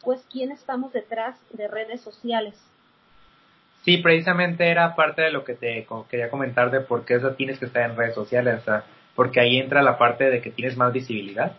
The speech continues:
Speaker 2: o sea, la gente puede verte más, porque muchas veces eres muy bueno, eres muy buena en un,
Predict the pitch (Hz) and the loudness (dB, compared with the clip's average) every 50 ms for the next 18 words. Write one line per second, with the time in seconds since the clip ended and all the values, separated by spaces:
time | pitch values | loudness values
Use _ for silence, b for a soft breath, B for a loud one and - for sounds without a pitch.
0 | _ _ _ _ _ _ _ - 123 117 123 117 117 113 120 117 123 120 - 139 | _ _ _ _ _ _ _ -12 -4 0 0 2 2 2 0 0 -2 -2 -2 -2
1 | 131 123 127 123 120 120 117 120 117 113 - 113 113 117 127 151 - - 131 120 | 0 2 2 2 4 4 2 0 0 -2 -4 -6 -2 -2 -2 -2 -2 -4 -6 -6
2 | - 113 117 120 120 135 123 127 127 131 143 135 B B B B B - 120 120 | -4 -6 -6 -4 -2 0 0 2 2 2 0 -2 B B B B B 0 2 4
3 | 131 131 131 127 123 131 135 135 131 117 120 127 131 135 131 127 123 120 123 123 | 4 2 2 0 2 2 4 4 2 2 2 2 2 2 2 2 2 2 2 2
4 | 123 127 127 127 123 123 123 127 127 123 123 123 123 | 2 0 -2 0 0 0 0 0 0 0 -2 -2 -4